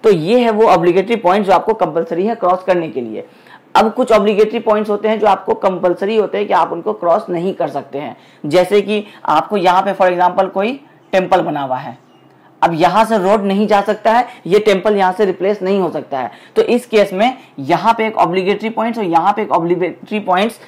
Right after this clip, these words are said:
दे दिया जाएगा, जिससे ये पता चलेगा कि इन obligatory points को हमें cross नहीं करना है।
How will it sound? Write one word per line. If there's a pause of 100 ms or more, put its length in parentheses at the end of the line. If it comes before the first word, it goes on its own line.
(140)
दे
दिया
जाएगा, (200)
जिससे
ये
पता
चलेगा
कि
इन
obligatory
points
को
हमें
cross
नहीं
करना
है।